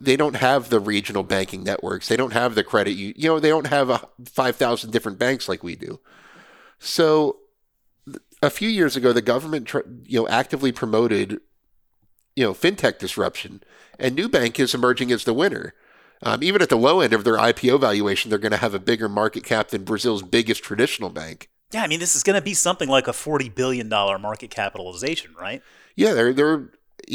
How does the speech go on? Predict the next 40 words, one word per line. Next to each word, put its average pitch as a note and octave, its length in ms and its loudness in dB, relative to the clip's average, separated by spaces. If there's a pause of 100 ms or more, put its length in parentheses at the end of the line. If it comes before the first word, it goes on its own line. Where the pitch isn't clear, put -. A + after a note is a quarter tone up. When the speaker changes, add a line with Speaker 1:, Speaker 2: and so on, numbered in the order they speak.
(160)
Speaker 1:
and, D3 200 2
and C#3+ 160 4
they D#3 100 4
lowered C#3 380 4
it. F2+ 220 0
Uh, G#2+ 320 4
they, A2 120 0
they've, A#2+ 400 0
they B2 180 4
lowered B2 400 2
the, G#2 300 2 (100)
the - 100 -2
valuation G#2 540 0
they're G2+ 100 0
trying G2 240 -4
to G2 100 -10
get. A#2 160 0
And C3+ 200 -10
honestly, C3+ 420 2
given A2+ 260 0
the A2 80 0
current A2 300 -2
market G#2+ 320 0
conditions, A#2+ 360 0
I G#2+ 60 2
wouldn't G#2 220 -4
su-, G2+ 160 -12 (100)
be A2 120 -4
surprised G#2 680 -2 (340)
if B2 160 -2
it A#2+ 120 0
prices A2 400 0
a G#2+ 40 2
little G2+ 220 2
bit D2+ 120 -2
lower G2 300 0
than G2+ 160 -2
they G2 140 0
expect. - 540 -4 (720)
Um, G2+ 400 -2